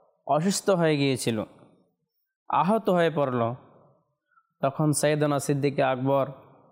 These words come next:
রাদিয়াল্লাহু তাআলা আনহু আমার দয়াল নবী রহমতুল্লিল আলামিনকে নিজের কাঁধের মধ্যে নিলেন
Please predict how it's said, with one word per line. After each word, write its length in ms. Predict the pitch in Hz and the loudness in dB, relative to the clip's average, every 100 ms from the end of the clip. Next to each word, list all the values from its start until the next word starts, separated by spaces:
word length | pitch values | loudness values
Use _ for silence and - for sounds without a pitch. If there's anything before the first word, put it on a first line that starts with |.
| _ _ _ _ _ _ - | _ _ _ _ _ _ -6
রাদিয়াল্লাহু 720 | 120 139 147 147 143 139 131 | -2 0 2 2 2 0 0
তাআলা 260 | 131 131 127 | -2 0 0
আনহু 300 | 127 123 117 - - _ _ | 0 -2 -4 -12 -20 _ _
আমার 340 | 131 160 202 175 | -2 -2 -2 0
দয়াল 320 | 170 151 139 | 0 0 -2
নবী 260 | 127 120 123 - - - - | 0 -2 -4 -16 -20 -20 -8
রহমতুল্লিল 720 | 139 139 165 165 151 139 135 | -4 0 0 0 0 0 0
আলামিনকে 720 | 120 123 123 123 131 127 165 185 | 0 0 0 0 -2 -2 -4 -2
নিজের 440 | 139 139 135 131 131 - - - _ - | 0 0 2 0 -2 -12 -20 -20 _ -6
কাঁধের 360 | 127 143 151 190 | -2 0 2 2
মধ্যে 280 | 196 160 156 | 0 0 0
নিলেন 380 | 143 127 110 | 0 0 -4